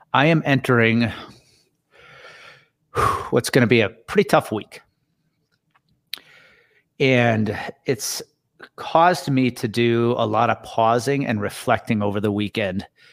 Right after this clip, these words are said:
And three life lessons constantly come back to me, constantly are pinging in my mind right now. And I wanted to share them with you. One,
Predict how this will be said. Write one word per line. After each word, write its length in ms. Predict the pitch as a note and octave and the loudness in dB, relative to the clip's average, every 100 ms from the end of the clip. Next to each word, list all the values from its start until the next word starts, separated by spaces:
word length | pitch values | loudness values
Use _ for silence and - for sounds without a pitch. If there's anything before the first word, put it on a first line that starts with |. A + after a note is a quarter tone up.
| - - _ _ _ _ _ _ | -20 -20 _ _ _ _ _ _
And 600 | B2 A2 G#2+ G#2 G#2 G2+ - - _ _ _ _ _ _ _ _ _ _ _ - - _ _ _ _ _ - | -2 0 0 -2 -2 -4 -8 -20 _ _ _ _ _ _ _ _ _ _ _ -18 -18 _ _ _ _ _ -20
three 680 | - - D3 D3 A3 A3 | -10 -4 0 2 4 2
life 460 | E3 C3+ B2 C3 - | 2 4 4 4 2
lessons 560 | B2 A#2+ - A2 G2 - - | 2 2 2 -2 -4 -8 -8
constantly 1080 | - - C#3+ D3+ C#3 - C3+ A2 G2+ F#2 - - | -6 2 4 4 2 -4 -6 -6 -8 -8 -12 -12
come 420 | - A#2+ A2 G2+ | -2 0 2 0
back 380 | F#2+ A#2 A#2 - | 2 4 2 0
to 100 | A2 | -4
me, 200 | G2 F#2 | -4 -6
constantly 840 | - - D3 D#3 - - A#2+ A2 | -8 -2 2 2 0 -4 -4 -2
are 120 | G2+ | -2
pinging 540 | - - - C#3+ C#3 C3+ | -4 -6 0 2 2 0
in 260 | C#3 B2 | 0 2
my 260 | A2+ A2 G#2+ | 2 2 2
mind 500 | G#2 G#2+ A2 G#2+ G#2 - - - - - - _ - | 0 2 2 0 -2 -10 -20 -20 -20 -20 -20 _ 2
right 260 | B2 D3 | 4 4
now. 380 | C3+ A2+ A2+ A#2+ | 2 4 4 2
And 140 | - A2+ | 2 0
I 120 | G#2+ | 0
wanted 460 | G#2+ A2+ C3 C3 A#2 | 2 4 4 2 0
to 540 | - G#2+ G2+ G2 G2 - | -2 0 0 -2 -4 -6
share 400 | - - - F3+ | -6 0 4 6
them 180 | C#3 G2+ | 4 2
with 240 | G#2 - | -4 -8
you. 120 | A2 G#2 | -8 -6
One, 440 | G#2 C#3+ F3 F3 | 0 0 0 -2